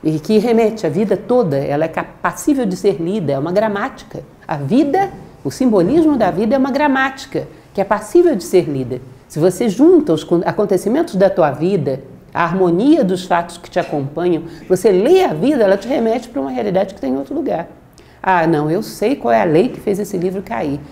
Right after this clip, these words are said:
É a gravidade, sei a definição da lei da gravidade, eu sei um monte de coisas técnicas, mas não sei o que que a vida tá querendo dizer com isso,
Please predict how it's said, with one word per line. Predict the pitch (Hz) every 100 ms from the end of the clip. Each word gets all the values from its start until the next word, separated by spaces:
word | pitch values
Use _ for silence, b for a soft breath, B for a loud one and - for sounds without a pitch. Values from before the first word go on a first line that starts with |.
| B
É | 147
a | 147
gravidade, | 175 170 151 139 170 208 175
sei | -
a | 180
definição | 180 180 165 151 - 208
da | 180
lei | 151 160
da | 151
gravidade, | 143 139 - 147 196 190 - B B B
eu | 175 175 165
sei | -
um | 277
monte | 233 370 359
de | 240
coisas | 277 277 240
técnicas, | - 208 - 156 147 165
mas | 320
não | 453
sei | 466 381
o |
que | 240
que | 220
a |
vida | 190 170
tá | 165
querendo | 170 165 156
dizer | 147 151
com | 156
isso, | 220